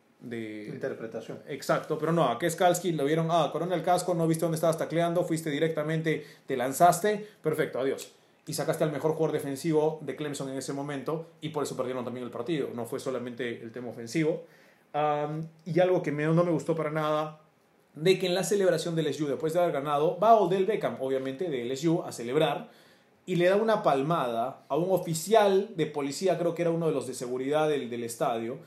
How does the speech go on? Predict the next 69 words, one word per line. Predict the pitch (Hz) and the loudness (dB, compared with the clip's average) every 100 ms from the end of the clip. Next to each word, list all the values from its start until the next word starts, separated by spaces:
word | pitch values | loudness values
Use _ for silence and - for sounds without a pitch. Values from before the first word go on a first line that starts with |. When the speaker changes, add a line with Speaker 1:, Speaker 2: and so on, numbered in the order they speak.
| - _ _ | -20 _ _
Speaker 1:
y | 165 | 4
ahora | 151 160 156 | 6 6 4
hay | |
una | 151 143 | 2 -2
denuncia | 131 131 131 | -4 -6 -6
contra | 120 113 117 120 | -8 -6 -4 -4
él | 131 | -6
en | 127 117 | -8 -10
el | |
estado | 110 127 117 | -8 -6 -4
de | 113 | -6
Luisiana, | 107 - 98 - _ _ | -8 -12 -14 -16 _ _
porque | 131 135 | -10 -4
no | 160 | -2
puedes | 165 - | -2 -4
hacer | 123 113 | -6 -10
eso. | - - _ _ | -10 -18 _ _
Speaker 2:
Claro. | - 95 _ | -20 -20 _
Speaker 1:
Porque, | 143 139 151 147 - | -8 -4 -4 -6 -2
uno, | 247 262 269 | 2 4 2
tú | 269 214 | 0 -4
no | 208 | -2
eres | 160 | -2
la | |
estrella. | 131 117 110 - - _ | -4 -8 -14 -14 -20 _
La | 143 | -12
estrella | 139 196 | -2 0
son | 185 180 | 0 -2
estos | 165 156 | -2 -2
chicos | 196 170 156 147 | -2 0 -2 -4
increíbles, | 139 147 175 156 131 151 | -6 0 2 2 0 -4
que | 131 | -4
muchos | 165 202 | -4 -2
van | 202 | 0
a | 202 | 0
ir | |
a | |
la | 190 | 0
N | 190 | -2
F | 180 | 0
L, | 196 220 | 2 2
pero | 208 | 0
muchos | 226 240 202 | -2 -4 -4
no. | 208 185 120 | -2 -2 0
Y | 156 | -2
este | 165 | 0
es | 185 | -2
su | 180 | -2
mejor | 156 135 190 | -4 0 0
momento, | 180 175 160 | 0 -2 -4
el | 127 | -6
mejor | - 170 | -4 -4
momento | 160 160 165 | -2 -2 -2
de | |
sus | 170 | -2
vidas. | 160 135 131 - - - _ | 0 0 -2 -4 -18 -20 _
Y | 160 160 | -8 -6
tú | - 262 | 2 2
fuiste | 262 262 226 220 | 2 2 0 2
a | 180 | 2
tratar | 139 131 233 269 | 0 4 4 6
de | 269 | 4
robarte | 208 175 175 160 | 4 6 6 4
un | 131 | -4
show | - 262 262 | 6 8 8
que | |
no | 147 | -2
es | 123 | -6
tuyo, | - 302 320 339 | 0 2 2 0